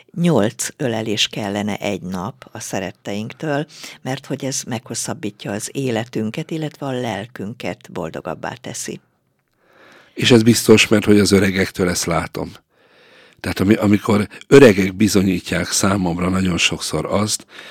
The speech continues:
Speaker 2: hogy tíz, húsz, harminc éve élnek egy súlyos betegségben, és élnek, ami sokszor egy fiatalt sajnos nagyon hamar elvisz.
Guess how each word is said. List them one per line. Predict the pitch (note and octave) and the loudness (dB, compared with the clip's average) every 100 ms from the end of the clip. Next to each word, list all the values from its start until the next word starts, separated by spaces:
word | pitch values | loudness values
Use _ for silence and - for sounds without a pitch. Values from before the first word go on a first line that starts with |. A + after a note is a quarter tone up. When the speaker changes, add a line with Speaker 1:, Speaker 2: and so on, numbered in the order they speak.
| - - | -20 -12
Speaker 2:
hogy | G2 - | -10 -8
tíz, | - C3+ A2 | 2 4 4
húsz, | - G2 | 2 -2
harminc | - G2 G2+ F2+ F2+ - | 2 2 2 2 -2 -4
éve | - F#2 F2+ E2+ | -4 -4 -4 -6
élnek | F2+ F2 E2+ E2+ | -4 -4 -4 -6
egy | D#2+ | -4
súlyos | - - E2+ E2 D#2+ | -4 -2 -4 -4 -6
betegségben, | F#2 D#2+ F2 E2+ - F2+ F2 G2+ A2+ B2 _ _ _ _ _ _ _ _ | -6 -8 -6 -6 -6 -6 -6 -4 -4 -6 _ _ _ _ _ _ _ _
és | - - | -4 -2
élnek, | - E2+ E2 F2+ A#2+ - - _ _ _ _ _ _ _ _ _ _ - | -2 -2 -2 -2 -2 -6 -20 _ _ _ _ _ _ _ _ _ _ -6
ami | F#2 | 0
sokszor | - F#2+ - | 0 0 -2
egy | E2+ | -2
fiatalt | - F#2+ E2+ - D#2 D#2+ - - | -4 -6 -6 -4 -6 -6 -10 -10
sajnos | - E2 E2+ - | -6 -4 -4 -4
nagyon | E2+ D#2 | -2 -4
hamar | F2 E2+ E2+ | -4 -6 -4
elvisz. | D#2 C#2+ C#2+ C2+ - - | -6 -8 -10 -6 -6 -8